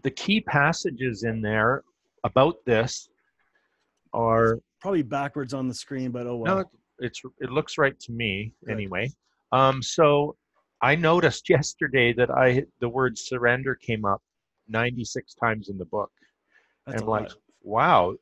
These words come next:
Speaker 1: this, I guess this is a big deal to me." And it came up in a lot of different topics, everything from, from prayer to grief, to addictions counseling,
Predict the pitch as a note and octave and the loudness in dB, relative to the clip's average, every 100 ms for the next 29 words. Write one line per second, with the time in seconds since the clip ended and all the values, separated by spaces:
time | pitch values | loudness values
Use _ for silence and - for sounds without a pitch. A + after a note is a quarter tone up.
0 | - - C3+ - B2 A2 G#2+ F#2+ - G2+ | -14 -6 -4 0 0 0 -2 -2 -4 -10
1 | - G#2+ A2+ B2+ A2+ A2 D3 F#3+ - A2 | -8 -8 -6 -6 -6 -8 -6 -6 -8 -8
2 | F#2 A2 A#2 - - C#3 C3 - - A#2+ | -6 -6 -8 -10 -8 -2 -2 -4 -12 -6
3 | G#2+ G#2+ G#2+ B2 C3+ A2+ A#2+ - A#2 - | -2 0 4 4 4 0 -4 -4 -12 -2
4 | A#2+ B2+ E3 - - A#2+ C3 C3+ - B2 | 0 0 -4 -10 -6 -4 -4 -6 -6 -8
5 | A#2 _ A2+ G#2 G2 - _ _ _ _ | -10 _ -4 -4 -8 -20 _ _ _ _
6 | _ _ _ _ _ _ _ _ A#2 G2+ | _ _ _ _ _ _ _ _ -4 -4
7 | G#2 _ _ - - C3 B2 D3 F3 - | -6 _ _ -8 2 4 6 4 0 -8
8 | _ _ _ _ _ _ - G2+ A2 C#3 | _ _ _ _ _ _ -12 -10 -6 -4
9 | D#3+ D#3+ - _ _ _ _ _ - - | -2 -4 -10 _ _ _ _ _ -8 0
10 | A2+ G#2 D3 - - E3+ F3+ G3 - D#3+ | 2 2 -2 -2 -8 -6 -8 -10 -6 -4
11 | D#3 - E3+ D#3+ D#3+ D#3+ | -4 -8 -8 -6 -6 -10